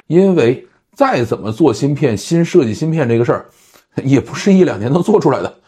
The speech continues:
你从现在开始设计芯片，到最，最后能够装到机房里用，呃，至少得两年。这两年怎么办啊？你就老老实实买英伟达的芯片就算了。然后台积电肯定是把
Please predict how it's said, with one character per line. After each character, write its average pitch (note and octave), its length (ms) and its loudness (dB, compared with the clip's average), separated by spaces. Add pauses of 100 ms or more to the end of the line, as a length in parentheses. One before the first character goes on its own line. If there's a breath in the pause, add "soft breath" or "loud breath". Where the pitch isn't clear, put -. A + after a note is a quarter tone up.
(140)
你 B2 100 -4
从 D3+ 160 -2
现 F#3+ 100 2
在 D#3+ 120 2
开 E3 100 -2
始 C#3 140 0
设 F#3 180 4
计 A#2+ 60 0
芯 D3 160 -2
片， C3+ 180 -2
到 C3 100 0
最， C#3 200 0
最 F3 240 2
后 D#3 160 2
能 A#2+ 100 -4
够 E3 100 2
装 D3+ 160 -2
到 D#3 40 -2
机 D#3+ 120 -2
房 D#3 160 -2
里 C3 60 -4
用， D3 180 -4 (600 soft breath)
呃， G2+ 100 -14 (280)
至 A3+ 180 2
少 - 200 -4
得 A2+ 320 -2 (280)
两 A2 280 0
年。 F#2+ 240 -10
这 F#3 140 4
两 A#2 180 2
年 A#2 160 -2
怎 C3+ 80 0
么 F#2+ 80 -4
办 C#3 180 0
啊？ F2+ 180 -10
你 F#2 60 -10
就 G2 100 -4
老 G2 120 2
老 A#2 80 2
实 - 140 -6
实 A2 60 0
买 A2 140 -4
英 G#2+ 140 0
伟 G#2+ 80 -4
达 - 120 -10
的 A2 60 -6
芯 B2+ 140 -4
片 A#2+ 140 -2
就 A2 80 0
算 D3+ 180 0
了。 - 80 -10 (360)
然 G#2+ 140 0
后 D3+ 120 0
台 - 180 -4
积 G#3+ 140 -2
电 A3+ 180 2 (680)
肯 A2+ 360 -4
定 F3+ 240 2
是 A#2+ 140 -4
把 F#2+ 220 -6